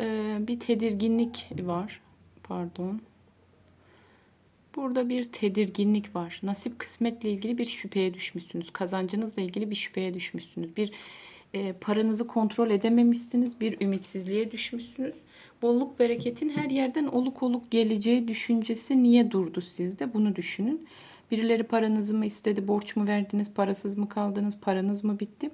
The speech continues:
Yani burada kıtlığa odaklanmayın. Böyle sürekli bolluğa, paranın siz, yani neye odaklanırsan onu büyütürsün. Öyle değil midir? Mesela yemeği koyarsın ocağın üstüne.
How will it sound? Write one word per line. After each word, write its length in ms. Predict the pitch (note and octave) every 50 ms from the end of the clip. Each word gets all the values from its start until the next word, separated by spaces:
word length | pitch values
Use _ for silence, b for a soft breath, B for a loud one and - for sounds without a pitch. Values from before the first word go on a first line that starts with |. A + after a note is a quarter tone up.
| B B B B B B B B B B -
Yani 260 | A3 A3 A3 A3+ G#3
burada 260 | A3+ A3 B3+ B3+ C4
kıtlığa 540 | - - - A#3 - - A3 A3+ A#3 A#3+ A#3+
odaklanmayın. 920 | A#3 G#3 G3+ G#3+ G#3 G#3 - A#3 A#3 A3+ A3+ A3 G#3+ A3+ B3 C#4 C4 - - -
Böyle 300 | G3+ G3+ G#3 G3+ G3 -
sürekli 640 | - - - - C4 C4 A#3+ A#3+ - B3+ A#3+ - -
bolluğa, 580 | G#3+ G#3+ G#3 G3+ G3 G3 G3+ G#3 A#3+ C#4+ - - -
paranın 400 | - - G#3 G#3 G#3 A3+ C4 C#4
siz, 260 | C4+ - - G#3 G#3 -
yani 380 | G3 G3 F#3 E3+ F3+ F3+ F#3+ G3+
neye 160 | A#3 C#4 F4
odaklanırsan 720 | G#4 F#4+ D#4 C#4 C4 C4+ - C4+ C#4 D#4 E4 D#4+ F#4+ F#4 D4+
onu 260 | B3 A3+ A#3 A3+ -
büyütürsün. 640 | G3+ F#3 F3 F3 - - - - - - - G3+ A3
Öyle 240 | A3 A#3 B3+ D4+ -
değil 160 | A4 A4+ F#4
midir? 280 | B3+ F#3 E3 - - - B B B B B B B
Mesela 260 | D#4+ D4+ - D#4+ D#4+
yemeği 400 | D#4 C#4 D4 C#4+ C#4+ C#4+ D4 D4
koyarsın 480 | C#4+ - D4 D4 D4+ D4+ D4+ D4+ - A3
ocağın 360 | G#3+ G3 F#3+ G3 G3 G3 F#3+
üstüne. 360 | F#3+ - - - A#3+ D4+ E4